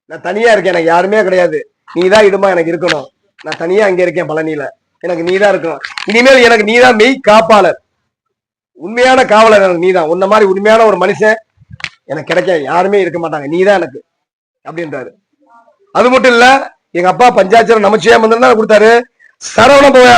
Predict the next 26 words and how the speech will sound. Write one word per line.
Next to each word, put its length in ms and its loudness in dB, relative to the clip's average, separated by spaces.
மந்திரத்தை 340 4
உனக்கு 180 2
கொடுக்குறேன், 300 0
வச்சுக்கோ" 280 -4
அப்படின்ட்டு 420 -2
சடாச்சாரத்தை 560 2
கொடுத்துட்டாரு, 420 2
சடாச்சார 420 2
மந்திரத்தை 300 0
கொடுத்துட்டாரு. 380 -4
அப்ப 220 2
நமச்சிவாய 580 0
அஞ்சு, 260 0
சரவணபவாய 500 2
ஆறு, 200 4
ஆறு 260 -2
அஞ்சு 220 -6
பதினொன்னு, 320 2
பதினோரு 300 0
மந்திரத்துக்கு 380 -4
சொந்தக்காரு 380 2
ஐயா 240 2
இடுமன். 360 -2
என்ன 160 -2
சொல்றாரு? 360 2
"எல்லா 260 -2